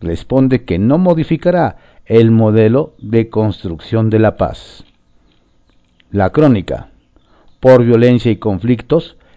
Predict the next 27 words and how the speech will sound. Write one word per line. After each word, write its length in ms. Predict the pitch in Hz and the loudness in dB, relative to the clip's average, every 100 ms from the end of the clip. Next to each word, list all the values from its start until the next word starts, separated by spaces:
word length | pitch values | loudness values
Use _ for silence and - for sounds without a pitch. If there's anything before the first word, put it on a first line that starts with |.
| - | -14
trescientos 680 | - 117 113 170 175 175 156 | -2 -2 0 0 0 -2 -4
setenta 440 | 135 127 117 117 | -4 -2 -2 0
y 60 | 110 | 0
nueve 240 | 107 107 | 0 0
mil 180 | 117 139 | 0 0
desplazados 760 | 135 - 104 - 110 113 110 | -2 -2 -6 -4 0 0 0
en 160 | 101 87 | -2 -2
México. 520 | 92 - 78 - 64 _ _ _ _ _ _ | -4 -6 -14 -14 -18 _ _ _ _ _ _
El 220 | - 82 85 | -10 -8 0
dato 280 | 117 120 | 0 0
revelado 640 | 104 95 87 98 113 117 - | -2 0 0 0 0 -2 -2
en 220 | 98 92 | -4 -2
el 140 | 90 82 | -2 -4
Manual 460 | 80 92 113 107 - | -6 -2 -4 -4 -12
sobre 480 | - - 107 98 90 | -20 -6 -2 -2 -2
Desplazamiento 760 | 80 - 76 82 90 107 107 90 | -4 -6 -10 -6 -4 -2 -4 -6
Interno 480 | 78 127 127 120 95 | -6 -2 0 0 -4
de 80 | |
la 100 | 76 | -8
Suprema 460 | - 73 113 123 143 | -12 -8 0 0 0
Corte 360 | - 95 95 113 | -4 -8 -4 -4
de 80 | |
Justicia. 680 | 110 117 - 95 - 60 - _ _ _ _ _ _ _ _ _ _ _ _ - | -4 -8 -8 -8 -8 -16 -16 _ _ _ _ _ _ _ _ _ _ _ _ -2
El 200 | 123 117 | -2 0
Sol 360 | 143 151 156 | 2 2 4
de 100 | 156 | 4
México. 520 | 139 104 85 - - | 2 0 -6 -14 -18